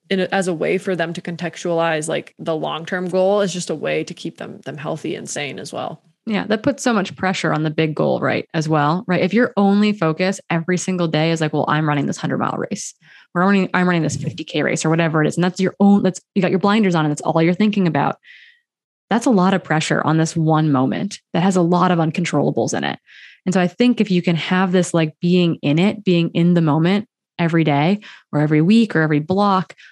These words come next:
Speaker 2: all of a sudden, each of those things matter as much, which then in turn, I think should take pressure off of the big day, right? That's, like, some sports psychology for you, is that if, if you put,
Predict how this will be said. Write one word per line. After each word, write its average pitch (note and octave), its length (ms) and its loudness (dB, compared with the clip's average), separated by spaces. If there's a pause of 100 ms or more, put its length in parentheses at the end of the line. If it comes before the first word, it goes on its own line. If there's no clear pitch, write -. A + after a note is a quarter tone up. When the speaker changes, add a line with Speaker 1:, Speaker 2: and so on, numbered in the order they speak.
(140)
Speaker 2:
all G3+ 180 2
of G#3+ 60 2
a A3 60 2
sudden, F#3 400 0
each A#3 180 0
of C4 80 2
those F3+ 240 2
things F#3 380 0 (120)
matter F#3 520 2
as E3 280 0
much, E3 480 -2 (580)
which G3 280 2
then G#3 280 4
in A3 120 4
turn, A3 420 2
I D#3+ 100 0
think G3+ 220 0
should - 460 0
take G3+ 300 -2
pressure F3+ 500 -2 (500)
off F#3+ 200 0
of - 20 -2
the F3+ 80 2
big D#3 300 0
day, G3+ 260 0
right? D#3+ 300 0
That's, E3+ 180 -2
like, D#3+ 140 -4
some E3+ 120 -2
sports - 300 -4
psychology F3 500 0
for C#3 200 -2
you, C#3+ 160 0
is E3+ 80 -2
that E3 120 0
if, - 240 -4
if - 200 -2
you G#3 180 4
put, G#3 320 0